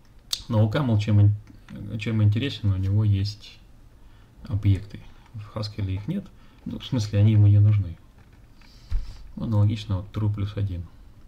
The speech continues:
Ну, арифметика. Значит, есть, э, функция diff, двухаргументная. Давайте тоже её посмотрим. Скажем, diff семь два.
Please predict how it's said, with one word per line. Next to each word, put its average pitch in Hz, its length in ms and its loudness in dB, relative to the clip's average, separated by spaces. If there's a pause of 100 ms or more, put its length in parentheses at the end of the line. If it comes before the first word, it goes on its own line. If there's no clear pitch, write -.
(920)
Ну, - 160 -2
арифметика. 156 680 -2 (1160)
Значит, 104 240 2
есть, 190 440 -2
э, 127 120 -2
функция 131 440 -4
diff, 101 200 0 (240)
двухаргументная. 101 920 0 (420)
Давайте - 240 -20
тоже 95 240 -6
её 85 60 -10
посмотрим. 151 460 -10 (1040)
Скажем, 92 240 -6
diff 160 280 -6 (1700)
семь 120 400 -4 (400)
два. 90 320 -2